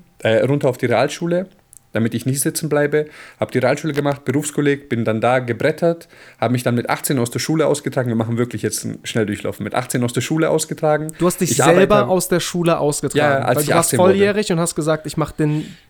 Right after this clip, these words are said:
Speaker 2: mach das jetzt hier nicht mehr mit.“
Speaker 1: Genau,
Speaker 2: Was
Speaker 1: ich
Speaker 2: hat
Speaker 1: hab
Speaker 2: deine
Speaker 1: gemerkt,
Speaker 2: Mutter
Speaker 1: das
Speaker 2: da
Speaker 1: ist
Speaker 2: gesagt?
Speaker 1: nichts für mich. Äh, meine Mutter hat's drei Monate nicht gewusst, bis der Brief nach Hause kam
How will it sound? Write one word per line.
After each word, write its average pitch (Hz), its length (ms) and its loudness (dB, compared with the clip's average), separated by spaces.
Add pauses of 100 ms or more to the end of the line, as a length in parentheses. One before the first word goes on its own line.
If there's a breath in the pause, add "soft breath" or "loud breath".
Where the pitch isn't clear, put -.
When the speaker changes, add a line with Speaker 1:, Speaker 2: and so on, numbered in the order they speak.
(320)
Speaker 2:
mach 160 180 -2
das 160 140 -2
jetzt - 140 -6
hier 156 80 2
nicht 147 140 -2
mehr 151 100 2
mit.“ 123 220 -2 (260 loud breath)
Speaker 1:
Genau, 117 140 2
Speaker 2:
Was - 60 4
Speaker 1:
ich 170 40 6
Speaker 2:
hat 175 60 2
Speaker 1:
hab 160 60 6
Speaker 2:
deine 180 100 6
Speaker 1:
gemerkt, 185 180 8
Speaker 2:
Mutter 175 80 6
Speaker 1:
das 143 60 4
Speaker 2:
da 139 60 4
Speaker 1:
ist 151 100 2
Speaker 2:
gesagt? 131 140 2
Speaker 1:
nichts - 80 -6
für 120 80 -2
mich. 104 280 -4 (360)
Äh, 117 100 0
meine 120 280 0
Mutter 180 180 -2
hat's 131 180 -2
drei 135 160 2
Monate 127 260 0
nicht 113 160 -2
gewusst, 131 260 -4
bis 117 120 -2
der 113 80 -4
Brief 131 200 -2
nach 110 80 0
Hause 104 200 0
kam 98 220 -6